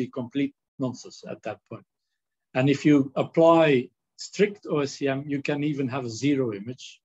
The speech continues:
because it introduces zero where you don't want to have them. And you, uh, because it's a multiplicative algorithm, you can never get away from it. So, so, uh,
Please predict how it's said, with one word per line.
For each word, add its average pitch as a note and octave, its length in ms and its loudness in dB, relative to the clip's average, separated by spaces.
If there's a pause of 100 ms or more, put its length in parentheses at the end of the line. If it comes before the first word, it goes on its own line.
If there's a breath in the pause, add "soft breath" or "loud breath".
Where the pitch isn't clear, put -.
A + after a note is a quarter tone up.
(560)
because - 460 -6 (120)
it C#3 180 -2
introduces C#3 720 0
zero C3 400 2
where B2 260 -2
you A2 200 -2
don't C3 240 -4
want C#3 200 -8
to B2 80 -8
have C#3+ 240 -4
them. B2 220 -6 (500)
And A2 680 -6
you, G#2+ 500 -4 (140)
uh, G2+ 420 -10 (380)
because A#2+ 280 -2
it's A2+ 140 -8
a B2+ 40 -2
multiplicative B2+ 720 -2
algorithm, G#2+ 420 -8
you A#2 80 -10
can A2+ 220 -8
never A#2 200 -4
get A2 220 -10
away A2 200 -6
from - 200 -16
it. - 60 -20 (200)
So, A2 300 -18
so, G#2+ 360 -10 (640)
uh, G2+ 260 -16